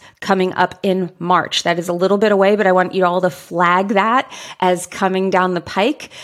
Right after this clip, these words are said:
We're actually gonna show you, this is gonna be geared toward, toward the business owners, toward the entrepreneurs who are looking to incorporate how, how they can incorporate human design in their business to actually make more money.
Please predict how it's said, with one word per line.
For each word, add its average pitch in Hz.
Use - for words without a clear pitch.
We're 190
actually 202
gonna 190
show 196
you, 190
this 185
is 196
gonna 196
be 196
geared 254
toward, 220
toward 202
the 196
business 196
owners, 202
toward 208
the 208
entrepreneurs 190
who 202
are 190
looking 190
to 180
incorporate 190
how, 196
how 220
they 214
can 202
incorporate 175
human 180
design 170
in 170
their 165
business 175
to 208
actually 202
make 165
more 165
money. 156